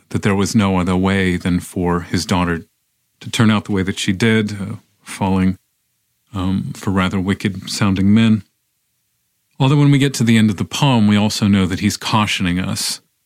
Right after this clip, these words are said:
um, against, or cautioning us about, uh, the brevity of youth and, and how quickly children grow up. And, and he's telling us that, um, we can't rely upon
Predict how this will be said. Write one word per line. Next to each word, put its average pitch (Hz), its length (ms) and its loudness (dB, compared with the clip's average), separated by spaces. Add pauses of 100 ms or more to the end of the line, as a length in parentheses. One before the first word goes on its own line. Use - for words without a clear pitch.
(540)
um, 95 480 0 (140)
against, 104 800 -2 (420)
or 98 280 -2 (180)
cautioning 101 420 0
us 92 260 -2
about, 101 560 -4
uh, - 200 -8
the 127 320 -16
brevity 95 480 -2
of 92 120 -8
youth 101 380 -4
and, - 180 -6 (560)
and 80 120 -4
how 101 120 0
quickly 101 380 -4
children 92 400 -2
grow 90 240 -2
up. 90 320 -4
And, 92 300 -2 (1000)
and 113 180 0
he's 117 180 0
telling 147 360 2
us 101 340 0
that, 107 380 -2
um, 101 340 2 (640)
we 117 120 2
can't 113 280 0
rely 107 440 2
upon 98 640 -2